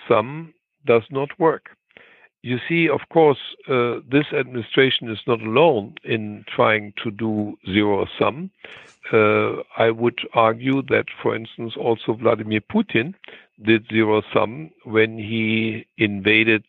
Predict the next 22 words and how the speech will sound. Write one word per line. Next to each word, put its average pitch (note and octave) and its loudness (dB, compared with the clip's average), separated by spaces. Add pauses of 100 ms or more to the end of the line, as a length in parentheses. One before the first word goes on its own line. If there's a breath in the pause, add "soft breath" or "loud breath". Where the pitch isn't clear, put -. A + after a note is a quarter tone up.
(100)
Ukra-, G#2+ 0
uh, G2+ -2
Ukraine, G#2+ -4
the, G#2 -4
the G#2+ -2
Crimea, G2+ -2 (540 loud breath)
in, G#2 -2
uh, G#2+ 2 (120)
twenty G#2+ 0
fourteen, A#2+ -4 (560 loud breath)
and A#2 0 (340)
did A#2+ 0 (120)
this A#2+ 2 (180)
in A2+ -4
violation G#2+ 2
of A2 -4
international G#2 -4
law. A2+ 0 (100)
That A2 2 (120)
was C3 -2 (500)
purely D3+ 2 (400)
zero A#2+ 2